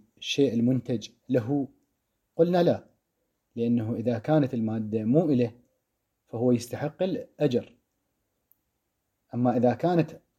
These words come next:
المادة طبيعية وإجا هو استخرج المادة فراح يكون إله، ال-، ال-، الناتج راح يكون إله.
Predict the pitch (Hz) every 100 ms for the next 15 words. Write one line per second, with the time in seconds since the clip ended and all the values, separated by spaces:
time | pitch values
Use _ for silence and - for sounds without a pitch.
0 | _ _ _ 131 127 151 175 170 170 175
1 | 139 113 - _ _ _ _ _ _ 127
2 | 139 151 160 - 165 165 156 151 151 165
3 | 190 - 117 113 - 160 170 - _ -
4 | 143 110 - 113 107 98 113 107 95 90
5 | 113 110 110 151 131 113 127 120 101 95